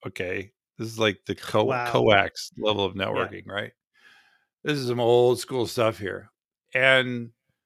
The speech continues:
Speaker 1: we were concerned with, with, you know, the traffic and just, so I said to myself,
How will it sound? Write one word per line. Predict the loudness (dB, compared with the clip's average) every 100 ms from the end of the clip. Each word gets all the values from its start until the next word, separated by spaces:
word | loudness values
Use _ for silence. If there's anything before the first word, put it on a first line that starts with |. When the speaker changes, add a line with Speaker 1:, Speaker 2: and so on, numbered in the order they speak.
| _ _ _ _ _ _ -2
Speaker 1:
we | 2
were | 2
concerned | 2 -2 2 2 2
with, | -2 -6 _ _ _ _ _
with, | -2 -2 -2 -8 -10
you | -8
know, | -8 -12 _ _ _ _ _
the | -8
traffic | -2 2 2 0 -6
and | -6 -6 -10
just, | -10 -10 -12
so | -4 2
I | 4 4
said | 2 -2 -2
to |
myself, | -4 -8 -6 -8 -8